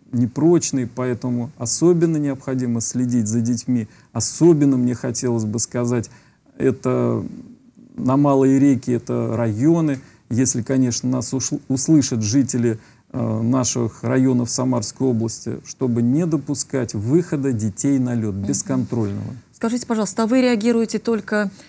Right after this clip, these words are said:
Speaker 2: на такие звонки, когда уже ви-, э, видят бедствие, и люди сообщают об этом, или профилактические тоже какие-то рейды проводятся вот именно вот в это время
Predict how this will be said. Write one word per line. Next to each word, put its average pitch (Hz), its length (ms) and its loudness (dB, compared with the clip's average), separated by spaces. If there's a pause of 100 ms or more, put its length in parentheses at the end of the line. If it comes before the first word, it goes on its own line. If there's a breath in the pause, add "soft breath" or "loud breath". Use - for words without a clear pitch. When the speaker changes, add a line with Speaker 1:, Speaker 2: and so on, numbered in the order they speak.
(260 loud breath)
Speaker 2:
на 196 100 -2
такие 214 480 0
звонки, 202 340 0
когда 196 280 2
уже 196 240 2
ви-, 277 240 2
э, 170 240 0
видят 233 320 2
бедствие, 185 560 2
и - 20 2
люди 180 160 2
сообщают 180 520 -4
об 175 120 -2
этом, 180 220 -4
или 269 140 2
профилактические 208 840 -4
тоже 190 220 -6
какие-то 185 340 -6
рейды 202 280 -2
проводятся 202 500 0
вот 185 140 0
именно 196 180 0
вот 196 140 -4
в 190 80 -2
это 180 220 -4
время 160 500 -8